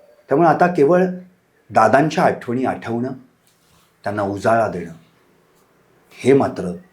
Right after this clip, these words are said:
आपल्या हाती आहे. या पिंपरी चिंचवडच्या जडणघडणीत अजितदादांचा सिंहाचा वाटा आहे, पण त्याच जोडीला त्या काळात त्यांच्यासोबत, त्यांच्या खांद्याला खांदा लावून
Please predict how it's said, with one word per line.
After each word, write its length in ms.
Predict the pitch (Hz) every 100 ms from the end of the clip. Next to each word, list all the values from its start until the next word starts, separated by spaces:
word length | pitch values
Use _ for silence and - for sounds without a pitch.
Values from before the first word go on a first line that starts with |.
| _ -
आपल्या 300 | 101 98 85
हाती 240 | - -
आहे. 160 | - _ _ _ _ _ _ _ _ - _ _ _ - _ _ _ _ _ _ _ _ _ 143
या 140 | 180
पिंपरी 540 | 185 143 117 196 196
चिंचवडच्या 800 | 156 165 135 - 131 123 127 123
जडणघडणीत 880 | 123 107 104 127 113 104 110 98 92 - _ _ _ _ _ _ -
अजितदादांचा 720 | - 120 107 101 101 98 110
सिंहाचा 640 | - - 95 90 101 101
वाटा 340 | 87 78 - -
आहे, 100 | - _ _ _ _ _ _ _
पण 140 | 101 92
त्याच 240 | 92 117 110
जोडीला 460 | 107 101 104 107 107 _ -
त्या 160 | 113
काळात 440 | 131 101 95 90 - _
त्यांच्यासोबत, 720 | - 107 110 143 120 98 98 95 -
त्यांच्या 340 | - 104 98 107
खांद्याला 420 | - 104 107 127 123 -
खांदा 300 | - 180 147
लावून 400 | 101 104 98